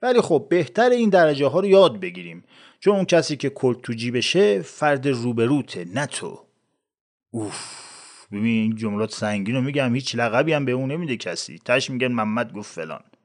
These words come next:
افسرای راهنمای رانندگی هم همینطورن. اگه به افسر بگی جناب سروان ننویس یا جناب سروان ننویس اون جریمه رو به خدا مادر مریض تو بیمارستانه، اگه کمتر درجه‌اش رو بگی بیشتر مینویسه،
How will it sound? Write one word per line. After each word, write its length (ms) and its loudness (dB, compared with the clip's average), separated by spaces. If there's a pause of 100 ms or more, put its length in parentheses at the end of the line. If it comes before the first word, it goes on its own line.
(180)
افسرای 520 4
راهنمای 500 2
رانندگی 560 0
هم 180 4
همینطورن. 640 -2
اگه 200 2
به 160 2
افسر 340 0
بگی 200 -2
جناب 320 0
سروان 480 0
ننویس 720 0
یا 80 0
جناب 300 2
سروان 500 0
ننویس 380 0
اون 120 -6
جریمه 420 2
رو 80 0
به 80 0
خدا 320 -2
مادر 320 2
مریض 420 0
تو 200 -8
بیمارستانه، 760 -2 (240)
اگه 200 -2
کمتر 580 0
درجه‌اش 640 4
رو 160 -4
بگی 400 -6 (260)
بیشتر 440 6
مینویسه، 600 -4